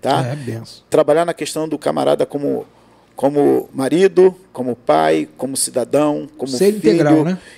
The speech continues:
Speaker 1: entende?
Speaker 2: <laughs>
Speaker 1: Lidando com as suas fragilidades, cada um tem suas fragilidades.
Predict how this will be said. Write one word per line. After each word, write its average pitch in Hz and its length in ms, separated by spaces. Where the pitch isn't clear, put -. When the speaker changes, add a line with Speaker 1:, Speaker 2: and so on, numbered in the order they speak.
Speaker 1:
entende? 139 640
Speaker 2:
<laughs> - 80
Speaker 1:
Lidando 175 460
com 160 100
as 143 80
suas - 180
fragilidades, 147 1040
cada - 280
um 180 100
tem 151 160
suas 160 200
fragilidades. 139 840